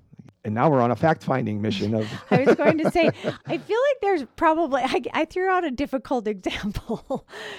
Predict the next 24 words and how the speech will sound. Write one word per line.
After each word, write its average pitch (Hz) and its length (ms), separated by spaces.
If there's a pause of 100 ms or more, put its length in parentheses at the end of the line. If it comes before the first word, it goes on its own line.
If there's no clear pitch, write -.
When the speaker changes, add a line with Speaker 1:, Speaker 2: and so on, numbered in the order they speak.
(160)
Speaker 2:
because 254 360
I 226 120
really 233 540
feel 208 440
like 180 320
that 180 300
might 190 320
fall 180 320
in 180 200
the 165 120
perpetual - 1200
category, 202 840 (360)
because 175 280
calendars 175 640
do 180 320
come 180 260
up 170 280
and 170 300 (300)
you 175 260
end 185 200
up 175 120
having 180 400
to - 140
just - 340